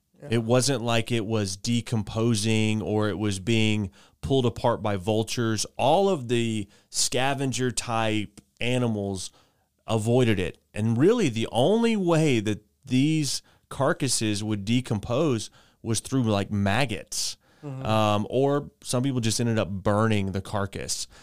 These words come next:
Speaker 2: because, uh, that, that's actually how we ended up seeing it at our new home,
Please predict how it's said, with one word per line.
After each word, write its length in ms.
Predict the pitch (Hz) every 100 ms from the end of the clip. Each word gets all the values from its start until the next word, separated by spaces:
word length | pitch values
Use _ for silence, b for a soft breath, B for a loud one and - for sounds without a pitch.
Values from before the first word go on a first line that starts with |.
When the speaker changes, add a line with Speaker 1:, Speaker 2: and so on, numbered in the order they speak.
| B B -
Speaker 2:
because, 440 | 113 127 113 95
uh, 480 | 101 104 98 95 90
that, 240 | 98 127 113
that's 260 | 131 170
actually 320 | 135 156 - 117
how 200 | 113 107
we 220 | 107 110
ended 180 | 113 107
up 140 | 101
seeing 420 | - - 117 113 110
it 160 | 104
at 180 | 85 104
our 240 | 104 98
new 340 | 101 117 165 170
home, 580 | 117 104 98 95 107